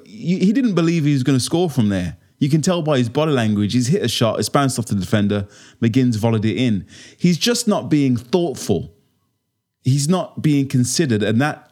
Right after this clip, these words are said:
shows me that he's not confident. He doesn't have the self-belief. He's not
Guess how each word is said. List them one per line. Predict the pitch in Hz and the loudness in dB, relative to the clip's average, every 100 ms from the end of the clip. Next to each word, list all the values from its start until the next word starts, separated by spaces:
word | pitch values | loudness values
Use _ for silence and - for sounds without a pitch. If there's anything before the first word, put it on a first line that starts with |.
| _ | _
shows | - - 139 120 | -4 0 2 0
me | 113 | 0
that | 107 107 | 0 0
he's | 113 110 | -2 0
not | 127 - - _ | -2 -2 -14 _
confident. | - 135 123 113 101 92 104 | 0 0 0 -2 0 0 0
He | 113 107 | 0 0
doesn't | 127 123 | -2 0
have | 120 117 | 0 0
the | 110 | -2
self-belief. | 123 110 95 107 110 101 - | 0 -2 -2 0 0 -2 -2
He's | 107 98 | -2 0
not | 123 - | -2 -2